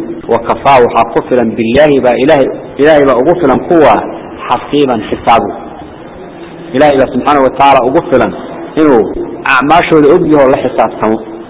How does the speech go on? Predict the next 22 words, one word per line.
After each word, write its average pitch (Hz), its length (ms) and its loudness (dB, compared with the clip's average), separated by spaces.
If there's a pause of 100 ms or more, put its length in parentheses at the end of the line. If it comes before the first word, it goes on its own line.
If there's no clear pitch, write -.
(360)
Ma 127 120 -12
Ilaahay 139 180 2
wuxuu 120 220 -2
ammaanayaa 135 580 2 (600)
ducaa 131 280 2
diinta 170 380 2
Ilaahay 135 280 2
subhanahu 123 300 -2
wa 117 60 -2
dadka 123 200 -2
ugu 120 160 0
yeerow. 120 300 0 (580)
Shaydaanka 143 640 2
iyo 135 240 0
wadayhi 147 340 4
dadka 139 260 2
uga 135 180 4
yeeree, 135 400 2 (380)
xaqa - 400 -2
iyo 135 180 0
kitaabka 139 560 0
iyo 135 180 2